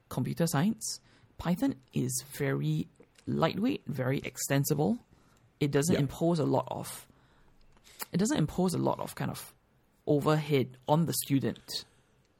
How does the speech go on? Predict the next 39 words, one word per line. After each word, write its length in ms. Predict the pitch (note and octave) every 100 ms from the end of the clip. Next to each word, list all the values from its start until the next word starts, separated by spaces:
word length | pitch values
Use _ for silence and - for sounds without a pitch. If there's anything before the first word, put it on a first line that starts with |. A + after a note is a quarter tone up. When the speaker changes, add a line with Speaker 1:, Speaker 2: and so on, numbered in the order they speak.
| -
Speaker 2:
And 120 | C3+ C#3+
there 120 | A#2+
are 60 |
good 180 | G#2+ A#2
libraries 460 | F#2 F#2 F2 F#2+ E2+
out 140 | D#2 D#2+
there 140 | D#2+
that 100 | D#2
have 180 | D#2 F2+
already, 320 | E2+ F2+ F2+
you 200 | F2+ F#2+
know, 60 | C#3+
Speaker 1:
Yeah. 280 | - - - - - F#2+
Speaker 2:
done 220 | F#2 F2+
a 20 |
lot 140 | E2 D2+
of 60 |
the 80 | D#2+
heavy 220 | F2 F2
lifting 360 | D#2+ D2 - D2+
for, 260 | - D2 C#2
for 160 | -
you. 240 | D2+ C#2 - _ _ _ _ _ _ -
Speaker 1:
Yeah. 200 | D#3 D3 - _ _ _ _ _ _ _ _
And, 480 | - D#3+ C#3+ C#3+ D3
I 80 | -
mean, 280 | E3+ E3 - - _
there, 600 | - - - - D3 C#3+
there's 200 | B2+ -
probably 240 | - D3 F3
a 60 |
lot 380 | G2 B2+ C#3+ -
that 140 | - -
we, 80 | C#3+ -
we 60 | -
could 140 | C#3
talk 180 | - -
about 220 | C3 - - - -
here, 160 | - D3+